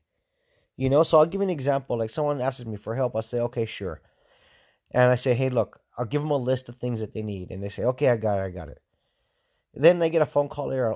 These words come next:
"Oh, okay, I got the charge controller, I got the solar panels, and I got the inverters. And I got everything else." I'm like, "Oh, great, you got the wires, you got the connectors, and the,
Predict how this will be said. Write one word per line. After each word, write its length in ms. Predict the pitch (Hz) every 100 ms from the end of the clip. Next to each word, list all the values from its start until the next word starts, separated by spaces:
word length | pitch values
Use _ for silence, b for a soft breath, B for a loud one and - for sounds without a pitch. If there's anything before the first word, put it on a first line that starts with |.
| -
"Oh, 120 | 170
okay, 200 | 160 170
I 60 | 127
got 180 | 139
the 60 | 113
charge 280 | - 175 -
controller, 800 | 165 170 165 160 156 156 143 -
I 100 | 107
got 380 | 113 110 107
the 60 | -
solar 240 | - 110
panels, 680 | 107 151 151 147 143 143 135
and 100 | 123
I 60 | 110
got 120 | 117
the 80 | 113
inverters. 420 | 95 87 78 - _ _ _
And 80 | 101
I 40 | 110
got 160 | 135
everything 360 | 139 127 127 101
else." 320 | 69 - - 151 151
I'm 60 |
like, 140 | 160 139
"Oh, 120 | 170
great, 280 | 165 196 123
you 80 |
got 140 | 135 139
the 80 | 131
wires, 340 | 139 143 127
you 60 | 135
got 80 |
the 80 | 127
connectors, 640 | - 135 143 - 139 135 123
and 420 | 120 117 113
the, 100 | 110